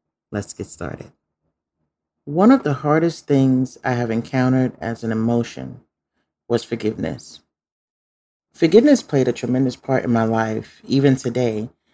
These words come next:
I have to work on acceptance of things I cannot change, and that's just part of what forgiveness is made up of. Many times we suffer too long with questions that may go unanswered, and we allow it to hinder things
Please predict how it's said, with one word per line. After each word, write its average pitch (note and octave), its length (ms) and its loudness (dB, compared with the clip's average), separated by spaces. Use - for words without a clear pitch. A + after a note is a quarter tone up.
I A2+ 60 -2
have A2+ 180 -2
to A2+ 80 -4
work A2+ 220 -4
on G#2+ 100 -2
acceptance G#2+ 520 -8
of A2 160 -8
things G#2+ 300 -4
I - 60 -4
cannot G#2+ 400 -4
change, A2+ 520 -12
and A2+ 140 -6
that's B2+ 220 -2
just A#2+ 240 -8
part A2 200 0
of G#2+ 140 -6
what A2 160 -6
forgiveness G#2 480 -8
is G#2 140 -6
made B2 240 -2
up - 180 -8
of. - 220 -14
Many E3+ 280 6
times E3 340 0
we D3 80 -2
suffer C3 380 -2
too F3 280 -2
long B2+ 440 0
with A#2 120 -6
questions C3+ 460 -2
that A#2+ 160 -2
may A#2 140 0
go A#2 140 -2
unanswered, A2+ 600 -4
and B2 140 2
we B2 80 4
allow B2 400 4
it B2 240 -2
to - 160 -10
hinder D3+ 480 0
things A2+ 560 -2